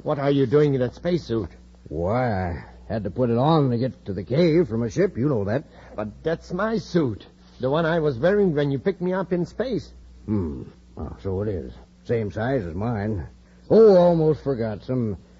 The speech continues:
Speaker 2: Space Patrol fellows landed on number eight six seven and asked me some questions.
Speaker 1: What?
Speaker 2: Oh, well, I didn't tell them anything. I said I hadn't seen anybody or any ships. <laughs> You'd have been proud of me, Joe.
Speaker 1: What did they want to know?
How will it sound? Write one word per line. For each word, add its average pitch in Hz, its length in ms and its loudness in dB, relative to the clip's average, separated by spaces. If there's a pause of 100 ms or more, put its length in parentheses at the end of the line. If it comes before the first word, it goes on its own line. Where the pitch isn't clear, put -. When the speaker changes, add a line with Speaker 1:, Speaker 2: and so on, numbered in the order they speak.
(160)
Speaker 2:
Space 175 300 2
Patrol 147 440 0
fellows 143 460 2
landed 143 320 2
on 135 180 2
number 135 240 0
eight 143 160 -4
six 139 240 -6
seven 147 320 -2
and 113 300 -4 (400)
asked 120 320 -6 (120)
me 110 220 -4
some 98 160 -10
questions. - 540 -4
Speaker 1:
What? 175 280 -6 (400)
Speaker 2:
Oh, 135 120 2
well, 214 140 4
I 226 100 2
didn't 254 220 -4
tell 139 200 0
them 104 120 -6
anything. 85 460 -10 (340)
I 170 120 0
said 202 220 2
I 180 60 4
hadn't 185 280 2
seen 175 200 2
anybody 151 380 2
or 156 160 4
any 156 180 0
ships. 127 320 -6 (340)
<laughs> - 600 -10
You'd 170 200 -2
have 202 80 -4
been 156 200 2
proud 233 320 2
of 269 60 -2
me, 220 220 2
Joe. 170 420 4 (160)
Speaker 1:
What 113 180 -4
did 104 100 -8
they 123 120 0
want 113 180 -4
to 107 80 -10
know? 101 380 -8